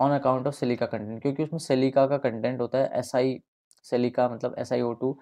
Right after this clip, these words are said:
या जो भी होता है, मतलब, अ, सिलिकॉन का कंटेंट होता है। So, इसी वजह से अगर उसको यूज़ करेंगे वो as a fodder, as a चारा, तो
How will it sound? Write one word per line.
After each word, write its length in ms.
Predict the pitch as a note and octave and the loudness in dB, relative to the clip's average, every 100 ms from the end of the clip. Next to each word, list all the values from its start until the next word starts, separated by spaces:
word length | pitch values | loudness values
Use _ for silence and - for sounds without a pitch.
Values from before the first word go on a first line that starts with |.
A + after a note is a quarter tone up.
| _ _ - | _ _ -2
या 160 | A#2 A2+ - - | 0 0 -4 -6
जो 160 | B2+ | -2
भी 140 | A#2+ A#2 | 0 0
होता 180 | A2+ A#2 | 0 0
है, 200 | B2+ - A2+ | 0 -6 -12
मतलब, 360 | A#2 A2+ A2 - | -6 -4 -4 -4
अ, 120 | A#2+ | -6
सिलिकॉन 440 | A#2 B2+ B2 B2+ B2 | -2 -2 0 -2 -2
का 100 | B2 | -4
कंटेंट 420 | A#2+ A2 B2 B2 | -4 -4 -4 -4
होता 220 | A2+ B2 | -2 0
है। 140 | D3+ - _ _ _ _ _ _ | -2 -6 _ _ _ _ _ _
So, 160 | - - - | 0 0 0
इसी 260 | C3+ F3 | 0 2
वजह 240 | D3 C3 B2+ | 2 2 2
से 160 | D3+ | 2
अगर 300 | C3+ B2+ B2+ | 2 2 2
उसको 320 | B2+ C#3 - | 0 -4 -2
यूज़ 280 | C#3+ C3+ C#3 | 0 0 0
करेंगे 380 | - A#2+ A#2 A#2 | -2 -2 -2 -2
वो 200 | C3 C#3 | 0 0
as 100 | - | 0
a 120 | B2+ C3+ | 0 2
fodder, 280 | A#2 A2+ | 4 4
as 200 | B2 B2 | 4 2
a 40 | B2 | 0
चारा, 360 | B2 A2 A2+ | 2 2 2
तो 300 | C#3+ E3 F3 | 0 -2 -4